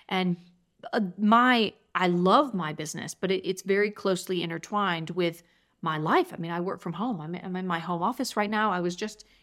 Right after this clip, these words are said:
in the yard landscaping, and here I am now. So I, um,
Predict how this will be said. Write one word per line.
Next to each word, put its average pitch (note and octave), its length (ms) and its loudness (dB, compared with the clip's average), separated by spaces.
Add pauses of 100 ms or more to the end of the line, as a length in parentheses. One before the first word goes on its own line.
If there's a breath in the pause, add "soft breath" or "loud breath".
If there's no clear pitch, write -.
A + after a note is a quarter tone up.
in F#3 140 2
the F3+ 100 0
yard G3 340 6
landscaping, G3 720 2
and E3 100 -4
here A3 180 4
I G#3+ 100 4
am G3 260 -2
now. G#3 380 4
So F#3+ 300 2 (480 loud breath)
I, G3+ 600 4
um, F3+ 340 0